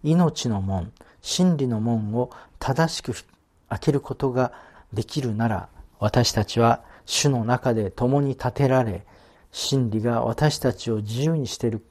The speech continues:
くれることを目撃することになります。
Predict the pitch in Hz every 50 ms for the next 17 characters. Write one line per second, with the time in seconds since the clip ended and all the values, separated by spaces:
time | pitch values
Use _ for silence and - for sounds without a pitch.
0 | _ - - 120 127 113 113 107 - 110 107 - 113 120 123 123 - - - -
1 | - - - - 113 107 - - 117 107 110 107 - - - - - 113 104 -
2 | - 104 - 113 117 127 120 104 95 92 98 87 - - - - - -